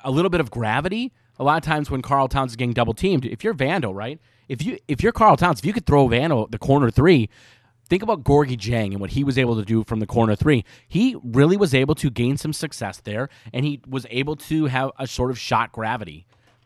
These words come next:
Vando, if there's any way to do that, I don't know what it would take, but if there's any way to find that, I would love to see it. For example,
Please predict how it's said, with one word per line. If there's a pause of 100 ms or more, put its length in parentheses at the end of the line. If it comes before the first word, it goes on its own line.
(460)
Vando,
if
there's (180)
any (120)
way
to
do
that,
I
don't
know
what
it
would
take, (340)
but
if
there's
any
way
to
find
that, (480)
I
would
love
to
see
it.
For
example,